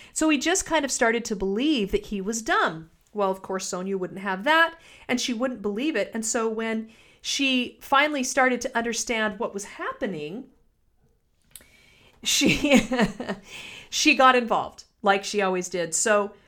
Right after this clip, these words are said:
the first really great thing that happened was that he had an eye exam at school, and he realized, in fact, the doctor said to him when he got his pair of glasses that he was almost to the point of being declared, like, legally blind or something. I don't know. His eyesight was horrible. And he,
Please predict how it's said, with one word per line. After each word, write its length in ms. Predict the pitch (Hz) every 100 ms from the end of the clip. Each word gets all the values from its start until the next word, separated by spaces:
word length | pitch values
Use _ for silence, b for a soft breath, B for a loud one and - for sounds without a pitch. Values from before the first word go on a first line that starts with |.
| b b
the 80 | 240
first 380 | 233 392 480 339
really 220 | 285 254
great 300 | 220 202 190
thing 180 | 196 185
that 120 | 180
happened 440 | 180 160 170 170
was 240 | 170 190 190
that 80 |
he 160 | 208 220
had 160 | 202 175
an 120 | 165
eye 180 | 180 196
exam 400 | 190 185 165 160
at 80 |
school, 460 | - - 180 156 -
and 120 | 180
he 100 | 196
realized, 500 | 208 214 262 220 190
in 60 | 190
fact, 200 | 196 190
the 60 | 196
doctor 420 | 208 240 262 240
said 320 | - 240 247
to 80 | 196
him 280 | 185 170 170
when 140 | 180
he 120 | 208
got 280 | 208 196 247
his 160 | 269 -
pair 260 | - 196
of 120 | 185
glasses 680 | - 208 277 294 139 135 135 - B B B B
that 200 | 220 220
he 120 | 254
was 200 | 214 208
almost 400 | 233 277 294 277
to 120 | 262
the 60 | 214
point 300 | 208 226 214
of 120 | 196
being 240 | 202 196 190
declared, 880 | 190 - - 240 240 185 180 175 - -
like, 380 | 180 170 165 -
legally 360 | 214 240 214 190
blind 360 | 190 180 180
or 40 | 175
something. 320 | 170 160 151
I 120 | 196
don't 160 | 202 165
know. 100 | 160
His 240 | 180 -
eyesight 460 | 208 220 214 170 180
was 100 | 185
horrible. 480 | 202 190 180 160
And 140 | - 226
he, 260 | 240 214